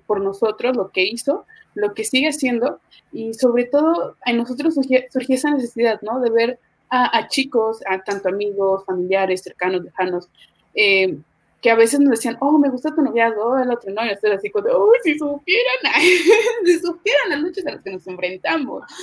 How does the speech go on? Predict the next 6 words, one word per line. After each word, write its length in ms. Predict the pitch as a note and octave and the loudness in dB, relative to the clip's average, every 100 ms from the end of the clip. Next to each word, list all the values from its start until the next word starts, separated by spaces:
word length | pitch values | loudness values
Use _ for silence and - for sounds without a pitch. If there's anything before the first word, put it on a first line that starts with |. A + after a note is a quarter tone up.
| - - - | -18 -18 -12
¿no? 200 | A#3 C4+ | -6 -2
En, 300 | A#3+ A#3 A#3+ | 0 0 0
en 160 | A#3+ A#3+ | 0 2
un 120 | C4+ | 2
decir 400 | D4+ - C4 C4 _ _ _ | 2 0 0 -2 _ _ _
que, 540 | B3+ B3 A3+ G#3 F#3+ | 4 6 6 4 -2